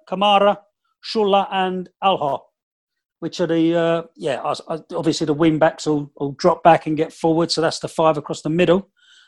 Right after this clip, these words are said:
and, um, which is a, a, a decent midfield. Kamara's playing out of his skin for club and country at the moment. So, um, yeah, hopefully he's, uh, he's not scared to put a tackle in, which he's, he's not usually. So, um,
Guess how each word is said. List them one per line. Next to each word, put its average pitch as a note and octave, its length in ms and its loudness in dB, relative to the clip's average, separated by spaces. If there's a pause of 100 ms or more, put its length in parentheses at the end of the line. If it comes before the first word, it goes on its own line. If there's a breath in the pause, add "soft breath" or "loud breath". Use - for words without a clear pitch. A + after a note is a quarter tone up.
(120 soft breath)
and, E3 280 4
um, F3 560 4 (520 soft breath)
which F3+ 180 6
is E3 140 10
a, F3+ 480 4
a, F#3 60 -6
a - 20 -6
decent F3+ 400 0
midfield. F3+ 500 0
Kamara's F3 480 4
playing F3 380 -2
out F3 140 -2
of D3+ 40 -8
his D3+ 180 -8
skin F3+ 300 0
for D#3 140 -10
club E3+ 300 2
and F3+ 180 2
country E3+ 400 -2
at E3 80 -4
the E3 60 -6
moment. F3 400 0
So, E3 420 2
um, E3 260 0 (540 soft breath)
yeah, E3 220 8 (100)
hopefully F#3 520 6
he's, E3+ 360 2
uh, F3 160 6 (420)
he's D#3+ 140 -2
not F#3 120 2
scared F#3 280 4
to - 120 -8
put F#3+ 140 2
a G3 60 -4
tackle F#3+ 380 4
in, F#3+ 180 2
which - 180 -6
he's, F3 160 -4
he's D#3+ 220 -6
not F#3+ 160 2
usually. F#3 420 4
So, F3 400 4
um, E3+ 320 2